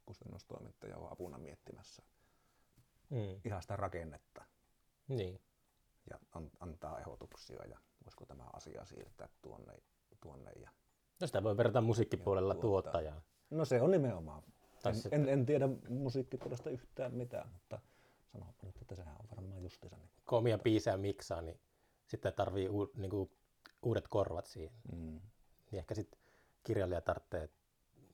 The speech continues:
Speaker 2: tuota, varasilmät.
Speaker 1: Joo. Mutta se hete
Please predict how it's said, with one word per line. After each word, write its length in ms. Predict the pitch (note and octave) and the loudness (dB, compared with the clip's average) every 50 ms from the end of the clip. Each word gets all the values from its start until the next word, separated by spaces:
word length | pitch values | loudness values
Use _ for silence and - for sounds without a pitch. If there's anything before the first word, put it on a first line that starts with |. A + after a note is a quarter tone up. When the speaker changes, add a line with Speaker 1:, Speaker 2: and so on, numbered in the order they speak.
| _ _ - - | _ _ -14 -12
Speaker 2:
tuota, 300 | E2 E2 - - E2+ F2+ | -12 -8 -4 -4 -2 2
varasilmät. 720 | G2+ F#2 F#2+ F2 - - - - - - - - _ _ _ _ _ _ _ _ _ _ _ - G2+ G2 F#2 | 2 2 2 0 -2 -6 -8 -8 -8 -8 -10 -12 _ _ _ _ _ _ _ _ _ _ _ -14 -12 -10 -10
Speaker 1:
Joo. 300 | F#2 F#2 F2 E2+ E2 E2+ F2+ - _ _ _ _ _ _ _ _ _ _ - | -10 -10 -10 -10 -12 -14 -16 -18 _ _ _ _ _ _ _ _ _ _ -14
Mutta 160 | A2 A2 A#2+ | -10 -10 -10
se 360 | - - A#2 G#2 G2+ G2+ G2+ G2+ - - - - - - - - - - - - - - - - - - - - _ _ - - - - - _ _ _ - _ _ _ _ _ _ - _ _ _ _ _ A4+ G#4+ _ _ G4 - - _ _ A3+ - _ _ _ _ _ _ - A#2+ A#2 | -8 -6 -4 -2 -2 -2 -4 -6 -10 -14 -18 -20 -20 -20 -20 -20 -20 -20 -20 -20 -20 -20 -20 -20 -20 -20 -20 -20 _ _ -20 -20 -20 -20 -20 _ _ _ -20 _ _ _ _ _ _ -20 _ _ _ _ _ _ -20 _ _ -20 -20 -20 _ _ -20 -20 _ _ _ _ _ _ -8 -4 -2
hete 540 | C3+ C3 B2 - C3 B2+ A#2+ A#2 A2+ G#2 | 0 0 0 2 2 4 4 4 2 0